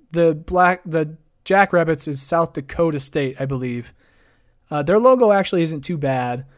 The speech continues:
It's just the, the colors are kinda bright and you can't really see it. And I don't know. I just didn't like it as much as I liked Gonzaga. Gonzaga has a classic bulldog.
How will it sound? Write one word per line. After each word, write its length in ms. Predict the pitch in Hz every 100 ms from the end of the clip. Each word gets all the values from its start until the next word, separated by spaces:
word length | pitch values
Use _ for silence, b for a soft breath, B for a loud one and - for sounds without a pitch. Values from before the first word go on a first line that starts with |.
| b b b
It's 200 | 170 147
just 320 | 185 170 - 175
the, 280 | 151 143 233
the 120 | 156
colors 480 | 139 175 175 165 147
are 80 | 139
kinda 220 | 165 135
bright 340 | 139 143 165
and 80 | 170
you 60 | 139
can't 200 | 160 165
really 200 | 143 135
see 300 | - 151 147
it. 220 | 151 _ _ _ _ _ -
And 380 | 143 135 131 127
I 100 | 156
don't 100 | 139
know. 200 | 127 123 - -
I 100 | 175
just 160 | 175
didn't 200 | 202 180
like 200 | 160 151
it 80 | 147
as 120 | 131
much 200 | 147 135
as 100 | 147
I 80 | 143
liked 360 | 139 139 135 -
Gonzaga. 520 | 143 135 135 135 123
Gonzaga 460 | 131 143 170 175 170
has 200 | 165 143
a 60 |
classic 680 | - - 175 175 165 175 170
bulldog. 760 | 156 - 156 156 127 123 120